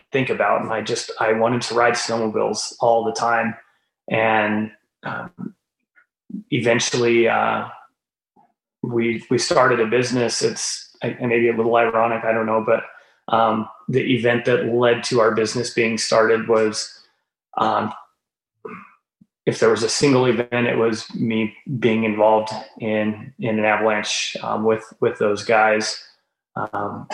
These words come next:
we're riding in Utah and it ended up, um, mostly buried. And,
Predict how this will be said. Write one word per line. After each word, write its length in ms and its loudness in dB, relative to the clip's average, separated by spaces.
we're 240 6
riding 320 4
in 80 -2
Utah 500 2
and 340 -2
it 60 -6
ended 340 2
up, 140 4
um, 360 -4
mostly 720 2
buried. 440 4
And, 360 -2